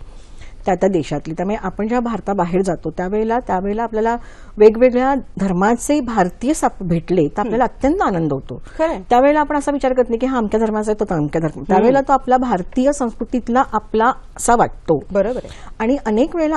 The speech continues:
Speaker 1: अनेक राज्यकर्त्यांनी धर्माच्या आधारे,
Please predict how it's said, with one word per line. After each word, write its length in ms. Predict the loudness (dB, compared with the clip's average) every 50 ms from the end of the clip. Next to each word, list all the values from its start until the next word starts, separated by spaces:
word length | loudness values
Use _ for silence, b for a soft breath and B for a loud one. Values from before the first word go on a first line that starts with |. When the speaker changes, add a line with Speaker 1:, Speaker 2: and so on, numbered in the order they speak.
| -2 -2
Speaker 1:
अनेक 280 | 0 0 0 0 0
राज्यकर्त्यांनी 1080 | 0 0 0 0 0 0 2 2 0 0 0 -2 0 0 0 0 2 2 2 0 0 -4 -4 -4
धर्माच्या 560 | -2 -2 -2 -2 -2 -4 -4 -4 -4 -6 -4 -2
आधारे, 640 | -2 -2 -2 0 0 0 0 2 2 2 2 0 -2